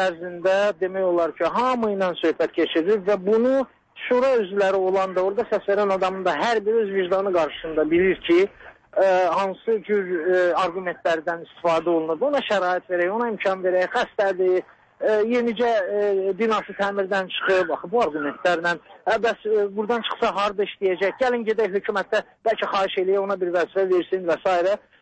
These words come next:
Əslində buna da biz hazır idik ki, təki bu qədər, e, həngamə ortaya çıxmasın. Yəni bu arqumentlərdən yalnız istifadə olunurdu. E, media və onun problemləri,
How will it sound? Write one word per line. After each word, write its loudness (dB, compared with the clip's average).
Əslində -2
buna 0
da -2
biz -12
hazır 0
idik -2
ki, 0
təki -4
bu -4
qədər, 2
e, 0
həngamə 0
ortaya 0
çıxmasın. -2
Yəni 2
bu 4
arqumentlərdən -2
yalnız -4
istifadə 0
olunurdu. 2
E, 2
media 0
və 0
onun -4
problemləri, 0